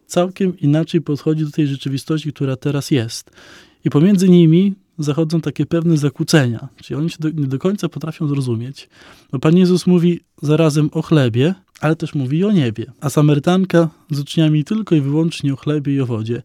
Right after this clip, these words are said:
I ponadto Pan Jezus swobodnie tak przechodzi od tego, co zewnętrzne, do tego, co wewnętrzne. Jakby to, co widzialne i niewidzialne, nawzajem przenikało się ze sobą. Pan Jezus robi bardzo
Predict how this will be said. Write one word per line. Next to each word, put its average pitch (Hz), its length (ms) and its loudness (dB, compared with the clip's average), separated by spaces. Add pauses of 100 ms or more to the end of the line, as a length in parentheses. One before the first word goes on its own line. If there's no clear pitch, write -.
I 139 60 0
ponadto 180 500 2
Pan 165 180 2
Jezus 175 460 2 (320)
swobodnie 180 580 -2
tak 170 180 -8
przechodzi 135 720 -2 (100)
od 147 180 -2
tego, 165 280 4
co 156 160 2
zewnętrzne, 143 880 4 (140)
do 151 100 -4
tego, 165 280 -2
co 156 220 -4
wewnętrzne. 135 800 0 (380)
Jakby 147 180 -4
to, 170 120 -2
co 156 180 -4
widzialne 151 480 0
i - 20 2
niewidzialne, 147 520 0
nawzajem 143 360 0
przenikało 131 560 -4
się 120 140 -8
ze 120 100 -4
sobą. 117 400 -8 (360)
Pan 196 140 -6
Jezus 185 240 -2
robi 175 180 0
bardzo 165 380 -2